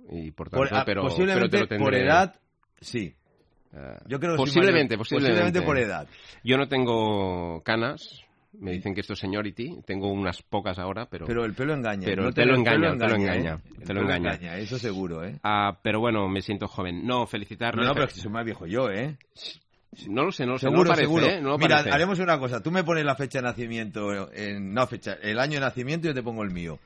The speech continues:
Speaker 2: Y verás tú cómo
Speaker 1: Pues
Speaker 2: soy mayor
Speaker 1: yo,
Speaker 2: que tú.
Speaker 1: mil novecientos setenta y seis, fácil.
Speaker 2: Pues soy más viejo yo.
Speaker 1: ¿Sí?
Speaker 2: Sí.
Speaker 1: Ah, pues estamos ahí, estamos ahí. <laughs> Pues nada, am, felicitarle, o sea, fe-,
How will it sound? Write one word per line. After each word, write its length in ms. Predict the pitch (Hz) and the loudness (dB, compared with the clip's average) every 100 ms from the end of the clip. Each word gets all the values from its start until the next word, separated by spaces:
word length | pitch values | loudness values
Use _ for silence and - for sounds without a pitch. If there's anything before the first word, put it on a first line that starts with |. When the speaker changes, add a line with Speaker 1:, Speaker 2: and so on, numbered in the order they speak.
| _ _ | _ _
Speaker 2:
Y 80 | 110 | -4
verás 160 | 131 135 | -4 -2
tú 80 | |
cómo 120 | 160 147 | -4 -6
Speaker 1:
Pues 100 | 123 | -6
Speaker 2:
soy 100 | 120 | -4
mayor 180 | 87 | -2
Speaker 1:
yo, 180 | 82 85 | -4 -6
Speaker 2:
que 60 | 65 | -6
tú. 80 | 90 | -2
Speaker 1:
mil 140 | 113 | 0
novecientos 360 | 120 117 104 - | 0 -2 -4 -4
setenta 240 | 104 92 | -4 -4
y 60 | 87 | -6
seis, 320 | 87 78 - | -6 -8 -6
fácil. 360 | 92 - 76 64 | -6 -6 -10 -8
Speaker 2:
Pues 160 | 98 | -6
soy 120 | 107 | -4
más 180 | 110 107 | -2 -2
viejo 220 | 95 98 | -2 -4
yo. 160 | 85 76 | -6 -8
Speaker 1:
¿Sí? 240 | 76 113 131 - | -8 -8 -8 -14
Speaker 2:
Sí. 160 | - 110 - | -10 -10 -10
Speaker 1:
Ah, 100 | - - - | -18 -20 -14
pues 120 | 82 | -8
estamos 280 | 92 87 80 | -6 -6 -6
ahí, 180 | 73 | -8
estamos 320 | 69 - 78 71 | -8 -8 -8 -10
ahí. 160 | 62 - - - | -14 -14 -10 -6
<laughs> 200 | 135 - | -6 -2
Pues 220 | 156 107 | 0 2
nada, 380 | 127 123 113 101 - | 2 4 2 -2 -4
am, 380 | 104 107 107 98 - _ - - 110 _ _ - - | -2 0 -2 -6 -14 _ -20 -20 -20 _ _ -20 -16
felicitarle, 1120 | 110 104 113 107 95 101 98 92 87 78 67 | -12 -8 -4 -2 -2 -4 -4 -4 -4 -6 -10
o 80 | 57 | -12
sea, 160 | - 80 | -12 -12
fe-, 140 | - | -12